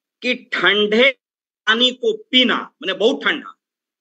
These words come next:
और गर्म पानी से नहाना, यह आपके शरीर को, आपके पाचन तंत्र को मजबूत बना देगा।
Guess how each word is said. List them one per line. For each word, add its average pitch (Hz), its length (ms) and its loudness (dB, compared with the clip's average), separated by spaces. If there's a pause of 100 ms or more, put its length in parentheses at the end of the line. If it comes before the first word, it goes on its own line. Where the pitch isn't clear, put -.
(720)
और 190 280 0
गर्म 240 360 4
पानी 214 360 2
से 208 160 -8
नहाना, 170 460 -4 (1000)
यह 170 120 -2
आपके 165 520 0
शरीर 196 520 2
को, - 460 -2 (140)
आपके 147 360 -6
पाचन 147 540 -4
तंत्र 190 380 -4
को 214 340 -8 (880)
मजबूत 113 280 -8
बना 87 180 -14
देगा। - 260 -20